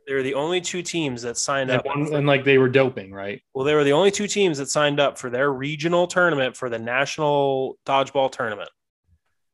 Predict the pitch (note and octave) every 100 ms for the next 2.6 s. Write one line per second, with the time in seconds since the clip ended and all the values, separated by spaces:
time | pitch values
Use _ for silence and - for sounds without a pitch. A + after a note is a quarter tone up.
0 | _ _ - B2 A#2+ B2 A#2+ A#2 C3+ E3
1 | - D#3+ F3 E3 E3+ G3 F#3 C3 A#2+ _
2 | _ B2+ B2 B2 A#2+ A#2+